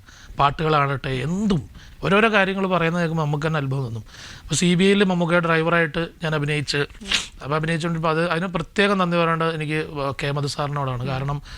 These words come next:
Speaker 1: റോബിൻ തിരുമല എന്ന് പറഞ്ഞ ഒരു സ്ക്രിപ്റ്റ് റൈറ്റർ ചേട്ടനുണ്ട്. ചേട്ടൻ, പുള്ളിയാണ് എന്നെ സാറിന് പരിചയപ്പെടുന്നത്. പക്ഷേ ഇത്രയും ഒരു പാവം മനുഷ്യൻ്റെ ജീവിതത്തിൽ കണ്ടിട്ടില്ല. ഡയറക്ടേഴ്സിൽ
Speaker 2: ഉം.
Speaker 1: നമ്മൾ വിചാരിക്കും സൂപ്പർ ഹിറ്റുകൾ സംവിധാനം ചെയ്ത്
Speaker 2: അതെ.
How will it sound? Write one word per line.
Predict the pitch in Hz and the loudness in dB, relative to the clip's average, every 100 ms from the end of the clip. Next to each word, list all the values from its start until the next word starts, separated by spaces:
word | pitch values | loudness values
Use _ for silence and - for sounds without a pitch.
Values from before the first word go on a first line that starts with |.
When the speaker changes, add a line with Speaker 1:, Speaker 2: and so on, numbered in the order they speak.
| - - 151 | -16 -6 -2
Speaker 1:
റോബിൻ | 147 156 | 0 0
തിരുമല | 156 160 160 | 0 2 2
എന്ന് | 165 | 2
പറഞ്ഞ | 151 143 | -2 -4
ഒരു | 143 160 156 147 | -6 -8 -8 -6
സ്ക്രിപ്റ്റ് | 143 127 - | -6 -6 -6
റൈറ്റർ | 131 127 | -4 -4
ചേട്ടനുണ്ട്. | 131 120 120 120 | -4 -4 -4 -6
ചേട്ടൻ, | 113 131 | -4 -6
പുള്ളിയാണ് | 127 139 147 143 | -4 -4 -2 -2
എന്നെ | 139 139 | -4 -6
സാറിന് | - 131 139 | -6 -4 -4
പരിചയപ്പെടുന്നത്. | 131 117 117 120 135 | -4 -6 -6 -6 -2
പക്ഷേ | 175 180 - - - | 0 -2 -6 -16 -12
ഇത്രയും | - 214 233 240 247 233 - | -4 0 2 4 2 0 -2
ഒരു | 175 180 - | -2 -2 0
പാവം | 160 170 175 | 2 4 2
മനുഷ്യൻ്റെ | 156 147 - 143 | 0 -4 -4 -2
ജീവിതത്തിൽ | 131 131 135 127 | -2 -2 -4 -4
കണ്ടിട്ടില്ല. | 117 113 117 | -6 -6 -4
ഡയറക്ടേഴ്സിൽ | 135 147 - 143 - 80 - - - | 0 0 0 -4 -4 -10 -12 -14 -12
Speaker 2:
ഉം. | 180 | -10
Speaker 1:
നമ്മൾ | - 135 175 | -4 0 2
വിചാരിക്കും | 180 180 190 | 2 2 0
സൂപ്പർ | 170 - 165 | -2 0 2
ഹിറ്റുകൾ | 170 - 180 | 2 2 0
സംവിധാനം | - 165 160 160 170 | 0 0 2 2 0
ചെയ്ത് | 165 165 160 170 | 0 0 0 0
Speaker 2:
അതെ. | 196 190 | 0 -2